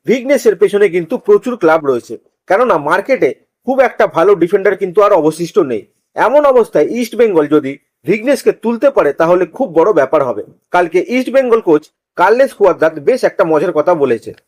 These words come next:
একটা ইন্টারভিউতে তিনি বলেছেন, নতুন প্লেয়ারের জন্য কুয়াদ্রাত প্রতিদিনই বিভিন্ন ধরনের মেসেজ পান ভক্তদের কাছ থেকে, যে কোন প্লেয়ারকে নিলে ভালো হবে, কে ভালো খেলবে, এরকম মেসেজ ভক্তরা করে থাকে। তিনি বলেছেন, এই মেসেজগুলো প্রমাণ করে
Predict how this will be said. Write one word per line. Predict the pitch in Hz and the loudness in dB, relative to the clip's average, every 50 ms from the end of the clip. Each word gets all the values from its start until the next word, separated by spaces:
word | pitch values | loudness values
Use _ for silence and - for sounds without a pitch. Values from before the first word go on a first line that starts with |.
| _ _ _ | _ _ _
একটা | - 143 - - - 180 - - | -8 -8 -6 -2 0 -2 0 0
ইন্টারভিউতে | 208 226 233 233 277 269 247 247 233 196 - 156 | -4 -4 0 2 2 2 2 2 -2 -2 -2 -4
তিনি | 151 170 165 165 | -4 -2 -2 0
বলেছেন, | 151 160 180 202 214 - 156 127 113 - _ _ _ _ _ 139 | 2 2 4 2 2 2 0 -6 -6 -10 _ _ _ _ _ -2
নতুন | 151 190 - 285 294 254 | -2 -2 0 -2 -4 -6
প্লেয়ারের | 226 254 247 240 220 208 180 156 | -2 0 2 4 4 2 2 2
জন্য | 165 156 156 165 | -2 0 0 -2
কুয়াদ্রাত | 160 - - 202 226 226 190 165 151 143 147 - _ - _ _ _ - | -4 0 0 2 2 2 2 0 0 -2 -2 -4 _ -20 _ _ _ -2
প্রতিদিনই | 202 214 - 277 233 247 208 190 190 | -2 0 0 -2 -4 -2 -2 -2 -2
বিভিন্ন | 160 156 196 208 254 247 247 | -2 -4 -4 -2 0 0 2
ধরনের | 190 170 170 160 175 208 190 | 2 2 2 2 2 0 0
মেসেজ | 160 160 160 170 214 202 - | 0 0 0 0 0 0 0
পান | 208 190 190 196 - _ _ _ | 0 -2 -2 -2 -8 _ _ _
ভক্তদের | 135 165 175 - 214 190 202 202 | -4 -4 -2 -2 0 0 0 2
কাছ | 170 190 180 - | 2 2 0 0
থেকে, | - 185 151 175 175 - - _ _ _ _ - | -4 -4 -4 -4 -8 -8 -14 _ _ _ _ 0
যে | 170 180 | 0 0
কোন | 165 - 208 214 | 2 0 0 0
প্লেয়ারকে | 190 175 190 196 180 - 208 190 | 0 2 2 2 2 2 0 0
নিলে | 180 180 185 175 | 2 4 2 2
ভালো | 151 156 156 170 175 | 4 2 2 2 4
হবে, | 175 170 160 170 160 | 2 2 2 0 -2
কে | 165 196 202 175 | 2 0 0 2
ভালো | 160 165 165 170 | 2 2 2 2
খেলবে, | 165 175 160 147 143 151 147 - - - _ _ - | 0 0 -2 0 0 -2 -2 -2 -8 -20 _ _ 0
এরকম | 196 226 269 254 277 240 | 2 2 4 2 2 2
মেসেজ | 185 165 147 214 214 175 | 2 0 0 0 -2 0
ভক্তরা | 151 160 - - - 165 269 330 - - _ _ _ | 0 -2 -2 0 0 0 0 0 -2 -8 _ _ _
করে | - 160 160 151 | -2 0 0 2
থাকে। | - 131 104 117 | 0 -2 -2 -2
তিনি | - 185 208 247 277 | -6 -6 -4 -4 0
বলেছেন, | 226 226 240 240 226 - 147 127 139 - _ | 0 2 2 2 2 2 -2 -4 -4 -8 _
এই | - 196 214 | -2 -2 0
মেসেজগুলো | 180 175 185 185 262 269 254 233 240 233 202 | 2 0 0 2 0 -2 -4 -2 -2 -2 -2
প্রমাণ | 165 - 190 202 233 240 226 | 0 0 0 0 0 0 0
করে | 214 160 - - | -2 -2 -2 -2